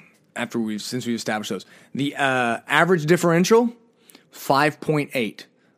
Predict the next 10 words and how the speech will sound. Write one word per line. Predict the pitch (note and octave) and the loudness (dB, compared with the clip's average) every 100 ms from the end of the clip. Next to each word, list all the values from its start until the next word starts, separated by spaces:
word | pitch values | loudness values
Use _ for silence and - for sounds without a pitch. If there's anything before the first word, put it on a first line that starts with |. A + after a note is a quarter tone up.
| - | -8
a | |
little | A2+ C3+ | -2 0
bit | D3+ E3+ | 2 0
less, | D#3+ C#3 B2 - - - _ _ _ - | 0 0 0 -2 -6 -10 _ _ _ -6
uh, | A#2 A2 | -4 -2
almost | A#2+ D3 C#3 - | 0 0 0 -4
two | - F3 | 0 2
less, | E3+ C#3+ B2 A#2 - - _ _ _ _ _ - | 4 2 0 -4 -8 -10 _ _ _ _ _ -6
um, | A#2 A2+ A2 G#2+ G2+ G2 - A2+ | -2 -2 -2 -4 -6 -8 -10 -6
than | A#2 A#2 A2+ A2 A2+ | -4 -2 -2 -4 -6